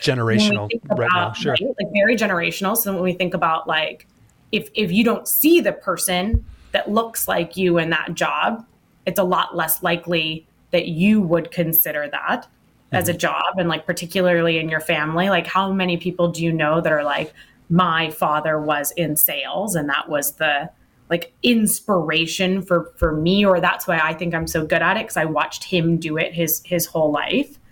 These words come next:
Speaker 2: Mm-hmm.
Speaker 1: Uh, and beyond that, men are, are often told to go into sales because historically the traits that were associated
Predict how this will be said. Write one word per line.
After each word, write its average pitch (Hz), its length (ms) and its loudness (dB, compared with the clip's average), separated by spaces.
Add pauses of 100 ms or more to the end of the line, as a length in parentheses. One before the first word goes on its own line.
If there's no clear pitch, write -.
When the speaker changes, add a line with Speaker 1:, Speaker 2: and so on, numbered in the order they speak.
(120)
Speaker 2:
Mm-hmm. 104 220 -6 (180)
Speaker 1:
Uh, 175 160 2 (140)
and 214 180 4
beyond 226 260 4
that, 220 180 0
men 208 240 2
are, 202 380 2 (220)
are 175 240 2 (100)
often 175 800 0 (840)
told - 540 2 (560)
to 208 160 0
go 175 240 2
into 170 260 -2
sales 170 500 0
because 202 280 -2
historically 185 1040 0
the 208 140 0
traits - 580 -4
that - 200 0
were 160 200 0
associated 165 1400 0